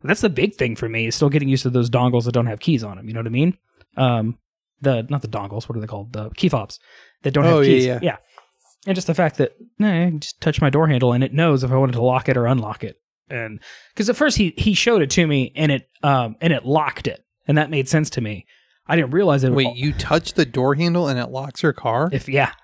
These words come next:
Speaker 1: Yeah, it does whatever
Speaker 2: Oh.
Speaker 1: it isn't. It does that. 'Cause that, 'cause
Speaker 2: Oh, I don't like that.
Speaker 1: 'cause the way that he said it, well, no, it, it, it detects where your keys are. It won't do it if your keys are in the car. So, like, it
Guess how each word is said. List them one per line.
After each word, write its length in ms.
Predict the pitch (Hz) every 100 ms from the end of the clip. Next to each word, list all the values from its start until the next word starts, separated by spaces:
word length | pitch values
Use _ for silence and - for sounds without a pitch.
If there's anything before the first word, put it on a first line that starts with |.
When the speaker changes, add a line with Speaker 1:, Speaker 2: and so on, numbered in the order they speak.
| _ -
Speaker 1:
Yeah, 200 | 120 -
it 120 | 131
does 260 | 151 147 127
whatever 400 | 131 147 160 160
Speaker 2:
Oh. 40 | 151
Speaker 1:
it 80 | 123
isn't. 360 | 156 117 - -
It 200 | 127 139
does 240 | 131 117
that. 240 | 120 110 - -
'Cause 120 | 147 135
that, 220 | 170 156
'cause 180 | 165 123
Speaker 2:
Oh, 40 |
I 60 | 123
don't 200 | 151 113
like 240 | 117 120
that. 260 | - 117 113
Speaker 1:
'cause 120 | 165
the 100 | 165
way 200 | 160 180
that 140 | 175 160
he 140 | 170
said 280 | 147 - 196
it, 220 | 135 127 -
well, 140 | 208
no, 120 | 220 202
it, 160 | 180 -
it, 140 | 165 - _ _ _ _
it 240 | 160 160 156
detects 400 | 160 175 156 -
where 100 | 151
your 140 | 127
keys 260 | - 156 123
are. 160 | 104 110
It 60 | 143
won't 220 | 160 127
do 160 | 151 139
it 60 |
if 100 | 110
your 60 | 120
keys 240 | - 123
are 60 | 113
in 60 | 101
the 60 |
car. 400 | - 113 87 - _ _
So, 180 | - 123
like, 260 | 113 113 113
it 240 | 127 -